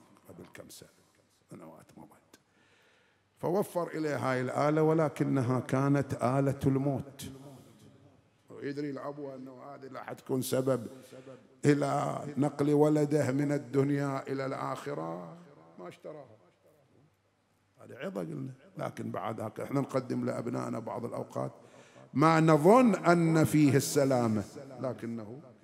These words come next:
قد تكون فيه الندامة. الحافظ هو الله. فطلع الولد واندفع ابن دفاعه، على ما أتذكر الحادث ارتطام في جدار،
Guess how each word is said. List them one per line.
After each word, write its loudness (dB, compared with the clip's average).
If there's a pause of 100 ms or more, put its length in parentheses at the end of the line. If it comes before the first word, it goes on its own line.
(140)
قد -14
تكون -4
فيه 0
الندامة. -2 (240)
الحافظ -8
هو -2
الله. -8 (1700)
فطلع 0
الولد -2
واندفع -4
ابن -4
دفاعه، -4
على -8
ما -10
أتذكر -6
الحادث -4
ارتطام -4
في -2
جدار، -6